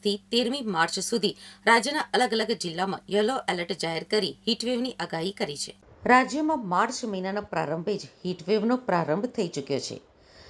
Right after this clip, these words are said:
હવામાન વિભાગે દસ થી તેરમી માર્ચ સુધી રાજ્યના અલગ અલગ જિલ્લામાં યલો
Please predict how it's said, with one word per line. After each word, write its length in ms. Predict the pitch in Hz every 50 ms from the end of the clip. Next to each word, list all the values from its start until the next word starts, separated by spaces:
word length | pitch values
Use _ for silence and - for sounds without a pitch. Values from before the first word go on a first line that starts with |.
| - - -
હવામાન 440 | 208 170 147 156 165 180 190 254 247
વિભાગે 420 | 226 208 - 180 170 156 - 202
દસ 360 | 202 185 175 190 - 262 214 - -
થી 100 | - 214 143 - _ -
તેરમી 300 | 170 151 - 156 165 160
માર્ચ 380 | 160 160 156 175 202 226 -
સુધી 400 | 226 185 - 151 143 135 196 226 240 - - - - _ -
રાજ્યના 380 | 202 226 240 202 269 294 311 - -
અલગ 180 | 165 185 190 190
અલગ 200 | 208 220 202 -
જિલ્લામાં 580 | 233 180 170 180 175 170 175 185 208 196 151 - -
યલો 280 | 202 214 208 233 269